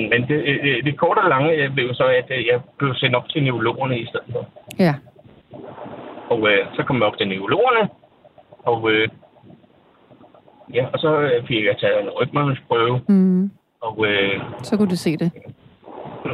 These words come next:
Speaker 1: Nej, de fandt bare, der var noget galt, men altså, de kunne ikke se, hvad det var.
Speaker 2: Okay.
Speaker 1: Så fik jeg så lavet sådan en M R-scanning.
Speaker 2: Ja,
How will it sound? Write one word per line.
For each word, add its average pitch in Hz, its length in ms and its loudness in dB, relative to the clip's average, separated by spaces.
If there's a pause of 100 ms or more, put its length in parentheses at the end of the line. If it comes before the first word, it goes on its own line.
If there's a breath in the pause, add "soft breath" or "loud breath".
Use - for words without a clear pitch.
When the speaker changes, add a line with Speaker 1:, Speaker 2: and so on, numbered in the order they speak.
(600)
Speaker 1:
Nej, 110 220 2
de 131 120 -4
fandt 104 180 0
bare, 120 100 0
der 117 80 2
var 113 120 0
noget 110 260 -2
galt, 120 320 -2
men 120 100 -2
altså, - 200 -2
de 117 180 -12
kunne 113 100 -2
ikke 131 120 -4
se, - 120 0
hvad 120 100 -2
det - 100 -4
var. - 240 0 (260)
Speaker 2:
Okay. 226 340 0 (160)
Speaker 1:
Så - 140 -12
fik 123 160 -14
jeg 113 100 0
så 127 120 2
lavet 117 260 2
sådan 113 180 0
en 110 380 0
M - 20 0
R-scanning. 131 600 0
Speaker 2:
Ja, 214 180 2